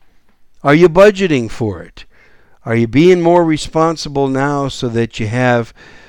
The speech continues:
the budget for the holidays? What are you planning? I know you're probably thinking, "Bob, Maine, come on, you're talking about the holidays on August twenty-second?"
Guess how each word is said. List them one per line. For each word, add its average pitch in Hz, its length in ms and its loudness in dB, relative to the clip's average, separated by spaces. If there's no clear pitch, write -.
the 120 100 0
budget 123 420 0
for - 140 -8
the 107 120 -4
holidays? 104 680 -2
What 123 180 0
are 202 40 -4
you 165 200 -4
planning? 156 540 -4
I 123 140 -2
know 156 160 0
you're 147 180 -2
probably 127 300 -2
thinking, 104 300 -10
"Bob, 160 440 -4
Maine, 165 400 -2
come 226 220 -2
on, 131 240 -4
you're 107 100 -4
talking 208 320 -8
about 139 220 0
the 170 80 -12
holidays 214 680 2
on 120 140 -2
August 156 360 0
twenty-second?" 170 800 -2